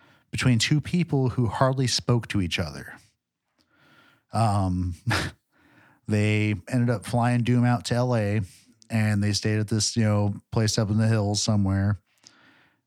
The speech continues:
Um, there was what they called the bunker. So there was a basement there, and Madlib would spend all day down there just working on beats. Doom would be up on the deck writing.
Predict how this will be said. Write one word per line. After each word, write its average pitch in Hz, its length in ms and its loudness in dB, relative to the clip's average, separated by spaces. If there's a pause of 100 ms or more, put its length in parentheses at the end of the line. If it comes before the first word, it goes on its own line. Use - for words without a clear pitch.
(180)
Um, 95 440 0
there 107 180 0
was 101 300 -2
what 113 120 -2
they 107 60 0
called 107 200 -2
the 113 80 0
bunker. 107 420 0
So 107 160 -2
there 101 140 -2
was 98 100 0
a 101 60 0
basement 101 540 0
there, 95 360 -2 (640)
and 98 560 0 (360)
Madlib 113 380 2
would 107 100 0
spend 117 540 2 (140)
all 101 280 -4
day 110 380 0
down 113 260 0
there 107 420 0 (240)
just 98 200 -2
working 104 300 0
on 117 140 2
beats. 107 560 -2 (1160)
Doom 110 180 2
would 110 40 2
be 113 120 2
up 113 120 -2
on 117 120 2
the 110 80 2
deck 110 280 -2
writing. 107 600 0